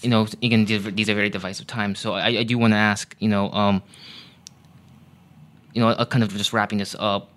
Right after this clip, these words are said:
you know, what's, what's one thing that you like about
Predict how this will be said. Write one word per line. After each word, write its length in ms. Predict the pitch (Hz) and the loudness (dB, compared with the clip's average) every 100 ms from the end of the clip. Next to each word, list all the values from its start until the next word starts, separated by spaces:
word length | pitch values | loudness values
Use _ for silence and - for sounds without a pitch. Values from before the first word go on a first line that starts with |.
| - | -2
you 80 | 110 | 2
know, 260 | 104 - - _ _ _ _ | 2 -2 -10 _ _ _ _
what's, 320 | 107 135 190 - - _ | -6 -2 -2 -6 -20 _
what's 200 | 156 139 | -6 -4
one 220 | 127 143 | 0 2
thing 160 | 135 117 | 2 -2
that 60 | |
you 120 | 107 104 | -2 -2
like 240 | 98 101 | -4 -2
about 340 | 95 95 90 | -2 -2 -2